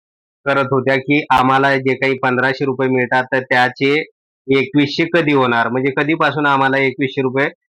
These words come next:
मिळणार. तर आता आपली प्रतीक्षा संपलेली आहे आणि आता या बातमीमध्ये आपण बघणार आहोत की कधीपासून आपल्याला हे एकवीसशे रुपये मिळणार आहे. तर बघा लाडक्या बहिणींनो, राज्य विधिमंडळ अधिवेशन येत्या तीन मार्च पासून सुरू होत आहे. बघा अतिशय आनंदाची बातमी आहे,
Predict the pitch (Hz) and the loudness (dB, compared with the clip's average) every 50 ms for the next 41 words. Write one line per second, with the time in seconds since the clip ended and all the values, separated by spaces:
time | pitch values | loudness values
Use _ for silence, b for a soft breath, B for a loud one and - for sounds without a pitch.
0 | _ _ - 127 131 127 123 120 120 113 110 110 - 151 147 143 143 156 151 143 | _ _ -2 0 2 2 2 2 0 -2 -2 0 2 2 2 4 4 2 2 2
1 | 135 139 143 135 143 139 131 147 135 131 - 139 131 139 127 120 117 127 135 139 | 2 -2 -4 -2 -2 -2 -2 -4 -6 -4 -4 -4 -2 -2 -4 -4 -4 -2 -2 0
2 | 139 147 147 147 143 139 147 143 160 - - _ _ _ _ 123 127 135 143 143 | 0 2 2 2 2 2 2 0 -2 -4 -10 _ _ _ _ -2 0 2 2 0
3 | 139 135 147 143 143 143 135 131 127 127 139 143 147 143 139 135 139 139 131 - | 0 0 0 2 2 2 2 0 0 0 0 -2 0 0 0 2 0 0 0 0
4 | 143 135 131 131 123 131 139 143 143 135 131 135 131 - - 139 131 139 135 131 | -4 -2 -2 -2 0 0 0 2 2 2 0 0 -4 -4 -4 -4 -2 0 0 0
5 | 131 127 135 127 120 - 131 127 123 123 127 127 127 131 127 123 127 143 147 135 | 0 0 0 -2 -2 -2 -2 -2 -2 -2 -2 -2 0 0 0 0 0 0 0 -2
6 | 123 110 - 127 117 - 131 120 117 113 - 202 208 160 135 123 117 117 107 107 | -4 -2 -2 -4 -4 -2 -4 -6 -4 -4 -4 -2 0 0 0 2 2 2 2 0
7 | 101 98 - _ _ _ _ _ _ _ _ _ _ _ - 165 170 190 185 185 | -2 -4 -8 _ _ _ _ _ _ _ _ _ _ _ -4 0 2 4 4 4
8 | 190 185 180 170 170 180 170 175 165 165 165 170 175 175 185 170 - 143 135 147 | 4 4 4 2 2 0 2 2 2 2 2 2 2 2 0 -2 -2 -2 0 2
9 | 147 151 156 170 170 170 165 156 160 165 160 160 165 165 160 151 147 151 151 156 | 2 2 2 2 0 2 0 0 0 0 2 2 2 2 2 2 2 0 0 -2
10 | 147 143 165 156 156 151 139 - 156 151 143 160 151 151 151 151 151 147 143 139 | -2 -2 -2 -2 -2 -2 -2 -2 -4 -4 0 -2 0 0 2 2 2 2 0 0
11 | - 156 143 131 - 151 147 139 143 147 139 139 135 131 113 123 117 110 104 120 | 0 -2 -2 -2 -2 -2 -4 -2 -2 -2 0 2 2 2 0 -2 -4 -4 -4 -4
12 | 160 180 180 185 175 170 170 - 208 202 196 196 220 202 185 180 185 180 180 175 | -4 0 2 2 2 2 0 -2 -4 -4 -2 -2 2 2 4 4 4 2 2 2
13 | 165 156 156 147 147 139 123 135 135 131 123 | 0 0 0 0 0 -2 0 0 0 0 0